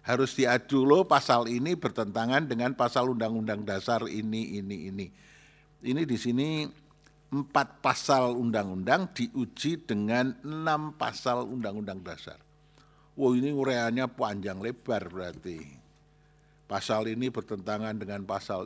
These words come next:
ini, pasal ini, pasal ini. Nah, ini tidak, atau di dalam posita belum. Sehingga harus, Anda harus melengkapi urean pertentangan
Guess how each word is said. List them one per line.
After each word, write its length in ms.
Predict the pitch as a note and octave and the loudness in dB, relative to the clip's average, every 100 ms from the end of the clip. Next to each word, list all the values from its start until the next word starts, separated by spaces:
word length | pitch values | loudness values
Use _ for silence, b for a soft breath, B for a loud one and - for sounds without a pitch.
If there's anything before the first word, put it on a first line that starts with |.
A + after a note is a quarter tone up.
| A2+ | -6
ini, 320 | A2+ A2 G#2+ | -6 -6 -6
pasal 400 | G2 - G2 G2 | -8 -8 -10 -8
ini, 160 | F#2+ G2+ | -10 -12
pasal 240 | F#2+ F2 F2 | -12 -12 -14
ini. 160 | E2 | -12
Nah, 240 | G2 G#2 F2+ | -10 -8 -8
ini 160 | B2+ | -10
tidak, 560 | E3 F#3 - A#2 F2+ - | -10 -12 -4 -2 -2 -4
atau 240 | F#2 A2 | -12 -10
di 160 | G#2+ G2 | -10 -8
dalam 240 | G2 G#2 | -6 -6
posita 480 | G#2 G#2+ A2 G#2+ A2 | -6 -8 -8 -6 -6
belum. 320 | G#2 F#2+ D#2 D#2 _ _ b b b b b b | -6 -8 -8 -14 _ _ b b b b b b
Sehingga 400 | - G2+ G#2+ A#2+ | -8 -6 -4 -4
harus, 320 | A2 G#2+ - | -4 -6 -6
Anda 240 | F#2+ G2+ A2+ | -8 -4 -4
harus 320 | F#2 F#2 - | -6 -10 -12
melengkapi 960 | F#2 F2+ F2 F2 D2+ _ G2 A2 A2 A2+ b b b - | -12 -12 -10 -12 -12 _ -10 -8 -10 -14 b b b -12
urean 400 | G2 F#2+ G2+ G#2+ | -8 -6 -6 -6
pertentangan 720 | G#2 F#2 G2 F#2+ F2 F2+ D#2+ | -8 -8 -8 -8 -8 -8 -12